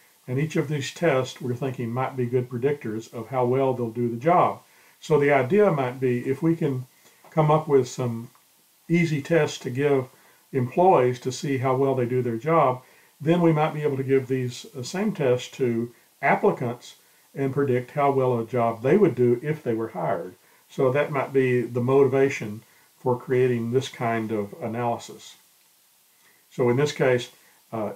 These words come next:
uh, we have four different tests, and can it predict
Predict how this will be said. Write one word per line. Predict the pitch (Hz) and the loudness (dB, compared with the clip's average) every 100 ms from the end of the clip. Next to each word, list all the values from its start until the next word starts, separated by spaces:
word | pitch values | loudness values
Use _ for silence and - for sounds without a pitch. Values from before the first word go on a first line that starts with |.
| - | -12
uh, | 120 104 | -14 -10
we | 120 123 | -6 -2
have | 117 - | -2 0
four | 156 147 | 2 2
different | 139 135 | 2 -2
tests, | 151 127 120 - - - - _ _ - | 2 2 2 -4 -16 -20 -20 _ _ -8
and | 120 113 117 - | -4 -4 -6 -12
can | - 156 147 | -6 -4 -2
it | 131 120 | -2 -2
predict | - 123 113 104 - | -4 -2 -2 -4 -8